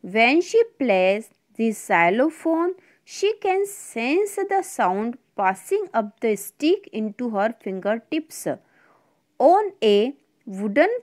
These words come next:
platform, on a wooden platform, she removes her shoes so that the vibration pass through her bare feet and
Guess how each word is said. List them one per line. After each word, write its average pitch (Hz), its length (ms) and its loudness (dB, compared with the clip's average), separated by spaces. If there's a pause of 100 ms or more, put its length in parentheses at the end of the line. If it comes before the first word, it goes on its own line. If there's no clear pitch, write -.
(100)
platform, 185 1080 0 (480)
on 262 240 4 (220)
a 208 380 0 (540)
wooden 247 460 0
platform, 190 760 -2 (220)
she 403 360 2
removes 269 600 0 (140)
her 220 220 4
shoes 269 640 -2 (280)
so 330 420 -2
that 403 320 -2 (280)
the 202 140 -2
vibration 233 960 -2 (440)
pass 269 360 4
through 269 320 -4
her 208 220 -2
bare 196 520 4
feet 330 480 -2 (320)
and 277 320 2